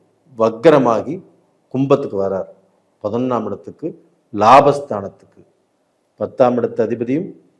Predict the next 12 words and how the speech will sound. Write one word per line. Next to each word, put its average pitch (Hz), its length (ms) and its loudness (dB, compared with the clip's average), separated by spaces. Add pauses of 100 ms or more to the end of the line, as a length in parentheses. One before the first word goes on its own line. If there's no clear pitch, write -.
பதினொன்னாம் 123 500 0
இடத்து 120 260 0 (100)
அதிபதியான 110 500 0 (420)
சனி 120 180 0 (100)
பகவான் 131 360 4 (440)
வக்ரமாகி 127 720 4 (420)
பதினொன்னாம் 110 420 -2
இடத்துக்கு - 320 -16
வர்றார். 87 240 -10 (1800)
அப்போ - 200 -2
வந்து 165 160 4
அங்க 127 160 0